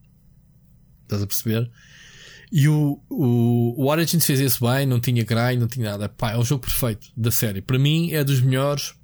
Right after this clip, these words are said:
porque refrescou o combate,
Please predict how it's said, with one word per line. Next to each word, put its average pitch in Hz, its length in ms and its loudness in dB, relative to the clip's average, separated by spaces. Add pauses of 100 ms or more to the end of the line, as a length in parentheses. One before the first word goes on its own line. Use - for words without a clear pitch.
(220)
porque 120 560 0 (1000)
refrescou 127 540 0
o 120 40 -4
combate, 120 580 -2